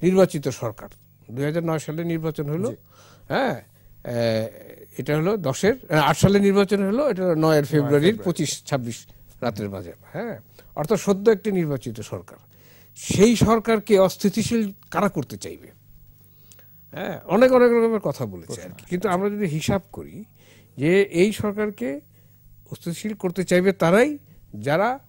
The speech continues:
Speaker 1: রাজনৈতিকভাবে, আদর্শিকভাবে এই সরকারের বিরুদ্ধে, সেটা দেশের ভিতরে এবং দেশের বাইরে।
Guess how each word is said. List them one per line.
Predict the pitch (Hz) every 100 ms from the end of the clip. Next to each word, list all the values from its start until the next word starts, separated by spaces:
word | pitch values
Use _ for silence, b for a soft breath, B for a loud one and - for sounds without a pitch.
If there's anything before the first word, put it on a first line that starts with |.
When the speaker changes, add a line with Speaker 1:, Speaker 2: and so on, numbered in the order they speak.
| _ _
Speaker 1:
রাজনৈতিকভাবে, | 123 143 165 175 180 185 156 190 254
আদর্শিকভাবে | 233 160 165 - 208 202 214
এই | 208
সরকারের | - 127 120 104
বিরুদ্ধে, | 92 95 78 - _
সেটা | - 147 156
দেশের | 151 160 151
ভিতরে | 135 151 220 277
এবং | 190 147 113
দেশের | 113 107
বাইরে। | 90 95 85